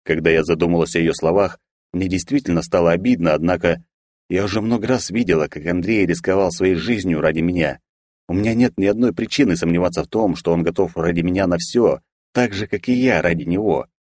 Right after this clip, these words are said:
И раз мой парень задал обелиску именно такие вопросы,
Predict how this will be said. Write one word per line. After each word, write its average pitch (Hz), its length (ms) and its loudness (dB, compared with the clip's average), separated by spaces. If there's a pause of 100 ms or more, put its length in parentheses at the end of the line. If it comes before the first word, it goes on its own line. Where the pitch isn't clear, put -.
(300)
И - 60 2
раз 87 220 4
мой 82 160 0
парень 90 400 2
задал 85 320 2
обелиску 85 460 -2
именно 90 360 -2
такие 87 340 -2
вопросы, 85 520 0